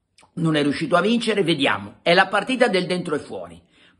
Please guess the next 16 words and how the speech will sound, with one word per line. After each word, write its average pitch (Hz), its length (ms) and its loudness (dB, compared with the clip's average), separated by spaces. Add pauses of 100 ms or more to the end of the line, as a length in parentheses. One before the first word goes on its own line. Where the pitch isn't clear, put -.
(160)
Dato 240 320 2
che 202 80 -2
abbiamo 175 220 2
parlato 175 380 2
di 143 160 -6
corsi 170 320 -2
e 151 40 0
ricorsi 135 460 -2
storici, 131 760 0 (240)
abbiamo 156 340 2
parlato 170 440 2
di 139 180 -4
corsi 180 440 0
e 139 40 4
ricorsi 139 520 -2
storici, 107 720 -8